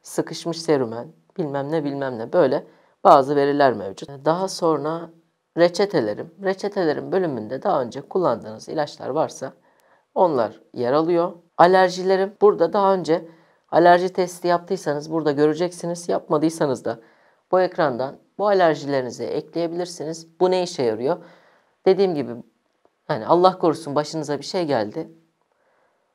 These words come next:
Ambulansta bunlar görülebiliyor. Yani bütün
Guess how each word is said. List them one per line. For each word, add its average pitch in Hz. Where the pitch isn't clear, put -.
Ambulansta 170
bunlar 170
görülebiliyor. 160
Yani 143
bütün 196